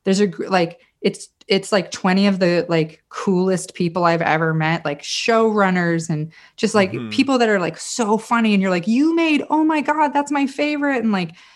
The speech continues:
Speaker 1: I was, for me, I was just like, "Oh, this is so cool to be in this beautiful place with these talented people." And I remember just, like, and there was a rainbow, and we were all just like, oh, all of us were just like, "Oh, this is so spiritual. What an amazing moment." And then right then Bill Maher s-,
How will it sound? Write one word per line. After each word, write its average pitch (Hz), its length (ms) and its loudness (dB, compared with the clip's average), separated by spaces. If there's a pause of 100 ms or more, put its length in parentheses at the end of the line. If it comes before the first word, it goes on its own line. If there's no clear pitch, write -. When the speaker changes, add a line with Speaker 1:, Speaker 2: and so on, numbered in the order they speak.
(200)
Speaker 1:
I 208 100 2
was, 220 320 0
for 214 140 2
me, 233 260 4
I 202 80 4
was 196 140 0
just 202 140 -2
like, 185 200 0
"Oh, 214 120 -2
this 226 120 2
is 220 140 -4
so 226 140 2
cool 254 240 0
to 233 60 4
be 214 100 2
in 202 80 4
this 185 140 -2
beautiful 220 340 -2
place 196 320 -2
with 190 80 -6
these 175 180 -4
talented 190 500 0
people." 185 520 0 (340)
And 185 300 2
I - 80 0
remember 190 340 4
just, 202 180 -2
like, 180 140 2
and 190 80 2
there 185 80 4
was 175 100 0
a 165 60 4
rainbow, 208 1040 0 (240)
and 185 180 2
we 180 80 4
were 180 240 2
all 180 200 2
just 190 180 -4
like, 170 260 2
oh, 220 300 2
all 214 180 4
of 190 80 2
us 170 140 -2
were 175 100 -2
just 160 140 -4
like, 165 220 -4
"Oh, 226 240 2
this 196 100 -4
is 202 120 -4
so 214 200 2
spiritual. 208 540 0
What 196 120 2
an 202 100 2
amazing 190 360 0
moment." 175 320 0
And 226 100 2
then 190 160 -4
right 190 240 2
then 180 220 2
Bill 175 220 0
Maher 165 200 2
s-, 165 140 -4